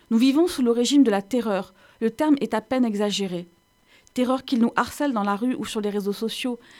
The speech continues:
qu'il nous frappe, qu'il nous viole, qu'il nous tue. Terreur qu'il décide à notre place de notre contraception ou de notre volonté d'avorter. Nous avons intégré la peur. Nous ne savons plus comment nous habiller, trop ou pas assez couvertes, en mini-jupe ou avec un voile.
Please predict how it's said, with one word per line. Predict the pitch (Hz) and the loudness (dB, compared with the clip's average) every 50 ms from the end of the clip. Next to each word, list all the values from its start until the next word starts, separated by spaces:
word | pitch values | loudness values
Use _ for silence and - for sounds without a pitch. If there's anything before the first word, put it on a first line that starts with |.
| - _ | -20 _
qu'il | - 240 208 | -4 0 2
nous | 226 233 | 2 2
frappe, | 226 - - 262 269 269 - - | 0 -2 -4 -4 -4 -4 -6 -8
qu'il | - 247 214 220 | -6 -2 0 0
nous | 220 | 0
viole, | 220 214 208 262 254 254 247 | 0 0 0 0 0 0 -4
qu'il | - - 220 214 214 | -6 -8 -4 -4 -2
nous | 220 220 | -4 -4
tue. | - - - 269 262 254 - _ _ _ _ _ _ _ _ _ _ _ _ | -6 -6 -6 -6 -6 -6 -10 _ _ _ _ _ _ _ _ _ _ _ _
Terreur | - 262 269 254 269 269 | 0 0 0 0 -2 -4
qu'il | - - 254 220 | -4 -4 -4 -2
décide | 202 240 226 - 285 233 - | -2 -2 -2 -2 -4 -4 -2
à | 208 214 | 0 0
notre | 220 214 208 - - 262 | 0 -2 -4 -6 -8 -8
place | - - 277 269 269 - - - - - - - | -6 -4 -4 -4 -6 -8 -12 -16 -20 -20 -16 -10
de | - | -6
notre | 196 208 208 - - 220 | -4 -4 -4 -4 -6 -6
contraception | 214 - 226 - - 240 - - 254 - - - - 277 262 262 - - - - | -4 -4 -4 -4 -4 -4 -4 -6 -6 -6 -6 -4 -4 -4 -4 -4 -8 -14 -14 -10
ou | - 202 | -8 -4
de | 190 | -2
notre | 214 214 208 208 - 240 | -2 -2 -2 -4 -6 -6
volonté | 214 208 233 240 233 233 - 254 233 | -6 -2 -2 0 0 0 0 0 0
d'avorter. | 220 214 208 214 208 - - - 247 233 - _ _ _ _ _ _ _ _ - - _ | 0 0 0 -2 -4 -6 -8 -8 -8 -8 -10 _ _ _ _ _ _ _ _ -20 -10 _
Nous | - 220 214 | -2 0 0
avons | 233 233 233 269 - - | 2 2 0 -2 2 4
intégré | 294 320 311 311 311 233 233 240 262 | 4 4 4 4 0 -2 0 0 0
la | 240 202 196 | 0 -2 -2
peur. | - - 202 170 - - - _ _ - - - | -4 -4 -6 -4 -6 -8 -12 _ _ -20 -6 0
Nous | 233 226 | 2 2
ne | - | 2
savons | 254 240 240 262 262 | 2 2 2 2 0
plus | - - 339 | 0 -2 -2
comment | 339 311 254 254 240 | 0 2 4 4 4
nous | 233 226 226 | 4 4 2
habiller, | 214 208 196 208 196 196 196 196 196 - _ _ _ | 0 -2 -4 -6 -6 -6 -6 -6 -8 -10 _ _ _
trop | - - - 302 311 311 | -10 -6 -4 -4 -2 -2
ou | - 226 | -4 -4
pas | - 247 240 | -2 -2 -2
assez | 247 240 - 240 | -2 -4 -4 -6
couvertes, | 233 - - 226 196 202 185 180 - - - _ - - _ - | -6 -6 -8 -6 -6 -6 -6 -6 -10 -18 -20 _ -20 -20 _ 0
en | - 240 | 4 6
mini-jupe | 254 269 269 277 277 226 254 277 277 - | 8 8 8 8 6 4 2 -2 -4 -4
ou | 247 | -4
avec | 190 220 214 214 240 | -4 -4 -4 -4 -4
un | 208 202 | -4 -4
voile. | 190 185 185 170 165 170 | -4 -4 -4 -4 -4 -4